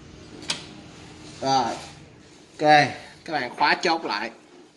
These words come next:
Đây là cái chốt. Mở.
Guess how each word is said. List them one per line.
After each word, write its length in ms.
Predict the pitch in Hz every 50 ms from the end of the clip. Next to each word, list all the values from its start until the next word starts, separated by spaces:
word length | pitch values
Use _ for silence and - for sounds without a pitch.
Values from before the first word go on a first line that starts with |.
| - - _ - - - - - - - - - - - _ _ _ - _ _ - - - -
Đây 140 | 139 139 139
là 80 | 135
cái 120 | 123 151 147 -
chốt. 240 | - 156 156 170 - - - - - - - - _ _ - - _ _ - - -
Mở. 360 | 120 113 107 107 123 156 175